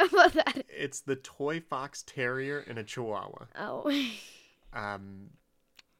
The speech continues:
Speaker 1: Taco.
Speaker 2: the, let's go, the Chiweenie.
Speaker 1: Oh, um, the Chiweenie. Uh,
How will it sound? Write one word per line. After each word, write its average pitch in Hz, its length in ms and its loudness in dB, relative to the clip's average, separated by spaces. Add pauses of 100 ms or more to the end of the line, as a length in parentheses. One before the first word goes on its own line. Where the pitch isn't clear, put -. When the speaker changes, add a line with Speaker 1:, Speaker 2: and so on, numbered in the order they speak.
(280)
Speaker 1:
Taco. 123 180 -2 (140)
Speaker 2:
the, 110 420 -8 (160)
let's 110 260 -6
go, 104 480 -2 (120)
the 117 80 -2
Chiweenie. 110 720 -4 (560)
Speaker 1:
Oh, 240 160 -2 (320)
um, 262 280 -2 (440)
the 269 160 -2
Chiweenie. 262 400 -10 (280)
Uh, 277 200 -14